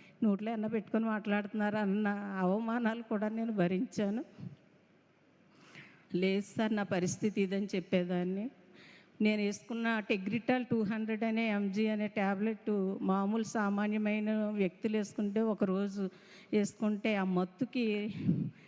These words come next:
మన్నాళ్ళు ఎగుతారటండి. అలాంటిది నేను అలాంటి టాబ్లెట్లు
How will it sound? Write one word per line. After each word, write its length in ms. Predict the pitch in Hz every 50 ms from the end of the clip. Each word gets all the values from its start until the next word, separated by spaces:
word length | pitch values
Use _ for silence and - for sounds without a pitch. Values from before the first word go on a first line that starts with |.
| - - - - -
మన్నాళ్ళు 460 | 220 180 180 190 196 208 233 247 220
ఎగుతారటండి. 720 | 196 196 - - - 196 185 180 165 170 180 175 165 170
అలాంటిది 540 | 175 180 185 196 214 226 208 226 233 214 226
నేను 340 | 214 202 202 202 190 190 185
అలాంటి 540 | 175 180 190 196 208 214 202 202 - 226 220
టాబ్లెట్లు 840 | 220 - 208 185 185 185 185 196 208 214 208 - 214 202 190 170